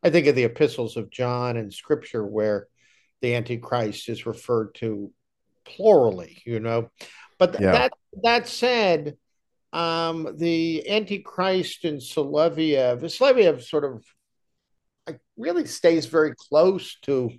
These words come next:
Speaker 1: the book of Revelation and draws on its symbolism and giving this, his account of the times. But where he was, I think, daring and truthful was in showing the very real possibility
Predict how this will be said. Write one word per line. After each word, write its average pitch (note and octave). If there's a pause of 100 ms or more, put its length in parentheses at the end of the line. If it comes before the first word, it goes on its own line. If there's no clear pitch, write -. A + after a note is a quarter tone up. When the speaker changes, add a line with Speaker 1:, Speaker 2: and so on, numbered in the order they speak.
(420)
Speaker 1:
the D#3
book D3
of B2+
Revelation C3
and A2
draws B2+
on A#2+
its -
symbolism A#2+
and G2+
giving A#2
this, - (380)
his F#3
account C3+
of B2+
the B2 (320)
times. B2+ (580)
But F3 (400)
where B3
he A#3+
was, F#3
I D#3+
think, C#3
daring C3+
and A#2+
truthful D3
was B2
in A#2+
showing C#3 (120)
the B2+
very E3
real B2+
possibility A2+